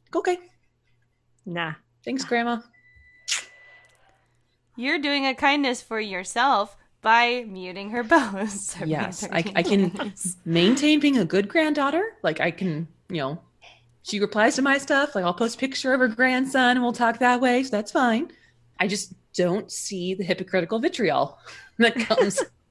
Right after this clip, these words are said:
Speaker 2: <laughs>
Speaker 1: that comes with it. So yeah, it is a kindness for myself. Good job, Kelly.
Speaker 2: Good job.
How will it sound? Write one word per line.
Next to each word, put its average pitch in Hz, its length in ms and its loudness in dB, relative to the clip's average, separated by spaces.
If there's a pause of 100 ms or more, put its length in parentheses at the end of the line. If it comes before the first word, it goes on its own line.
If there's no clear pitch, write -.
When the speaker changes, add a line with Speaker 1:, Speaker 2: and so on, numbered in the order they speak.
Speaker 2:
<laughs> - 420 -4
Speaker 1:
that 339 180 2
comes 415 260 -2
with 190 140 0
it. - 300 -12
So 170 240 -8
yeah, 240 260 -2 (160)
it 277 60 -8
is 311 140 -2
a 233 40 -4
kindness - 360 -12
for - 100 -20
myself. - 360 -20 (880)
Good 349 120 -6
job, 175 220 -2
Kelly. - 240 -16 (1040)
Speaker 2:
Good - 120 -14
job. 175 160 -10